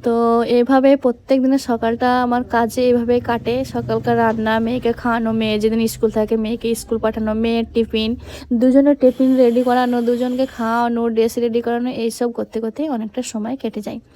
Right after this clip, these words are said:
তো এখানে রেডি হয়ে গেছে, খাবারও ভরে দিয়েছি। তারপরে এখন চলে যাচ্ছে দোকানে। তো এখন সকাল নটা মতো বাজে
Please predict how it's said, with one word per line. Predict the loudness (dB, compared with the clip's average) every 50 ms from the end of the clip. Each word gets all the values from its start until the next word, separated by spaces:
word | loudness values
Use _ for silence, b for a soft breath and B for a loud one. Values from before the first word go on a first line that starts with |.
| B B B B B B B B 2
তো | 4
এখানে | 4 6 6 6 6
রেডি | 6 6 6 6 6
হয়ে | 6 6
গেছে, | 6 4 4 2 0
খাবারও | 0 0 0 2 2 2 2
ভরে | 2 0 0 0 0
দিয়েছি। | 2 2 0 0 0 -2 -2
তারপরে | 0 0 -2 -2 -2 -2 -2
এখন | -2 0 -2 -2 -2
চলে | -2 -2 -2 -2
যাচ্ছে | -2 -2 -4 -2 0 -2 0
দোকানে। | 0 0 -2 -2 -2 -2 -2 -2 -4 -4 B B B B B B B B -2
তো | 0 2 4 4
এখন | 4 4 2 2 4 4 4 4 4 4 2 0
সকাল | 0 -2 -2 -2 -2 0 2 2 4 4 4 2
নটা | 0 0 -2 -4 -2 -2 -2
মতো | -2 -2 -2 0 0
বাজে | 2 2 0 0 0 -2 -4 -4